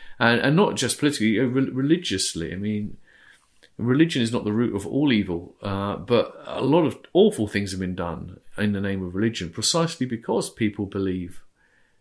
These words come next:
they're on the side of God, you know. I mean, people point to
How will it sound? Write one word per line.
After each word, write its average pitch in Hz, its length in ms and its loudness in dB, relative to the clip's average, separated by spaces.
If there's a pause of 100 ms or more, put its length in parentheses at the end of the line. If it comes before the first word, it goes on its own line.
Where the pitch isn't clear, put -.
(360)
they're 135 120 4
on 160 140 2
the 180 60 2
side 180 240 0
of 120 220 -6
God, - 480 0
you 139 100 -4
know. 104 360 -4 (200)
I 110 80 -4
mean, 120 520 4 (440)
people 185 260 6
point 135 380 2
to 110 640 4